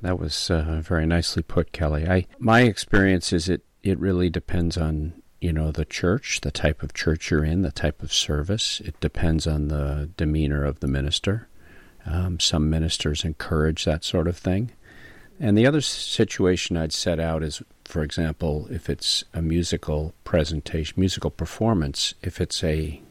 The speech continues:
young person's group or a young soloist. And I, I think those young people, they, you know, they really benefit from immediate feedback. It's been my experience that that is sor-, that is seen as a good thing when the children's choir finishes,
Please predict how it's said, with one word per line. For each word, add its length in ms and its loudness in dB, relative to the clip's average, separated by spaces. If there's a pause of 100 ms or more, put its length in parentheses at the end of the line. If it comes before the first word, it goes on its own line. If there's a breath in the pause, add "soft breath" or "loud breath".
young 320 4
person's 580 -2
group 520 -4
or 240 -2
a 80 -2
young 460 -2 (100)
soloist. 760 -4 (100)
And 220 0
I, 300 2
I 100 -2
think 460 0 (240)
those 640 0 (120)
young 240 0
people, 520 -2
they, 280 -2 (200)
you 100 -2
know, 140 -4
they 160 -2
really 320 0
benefit 480 -6
from 240 -2
immediate 400 -2
feedback. 640 -6 (160)
It's 160 -2
been 260 4
my 180 2
experience 720 -4
that 200 -6 (260)
that 240 0
is 80 -6
sor-, 320 -2 (160)
that 200 0
is 100 -2
seen 360 2
as 160 -4
a 80 -4
good 280 0
thing 260 -4
when 360 -8
the 80 -12
children's 420 0
choir 320 -2
finishes, 840 -2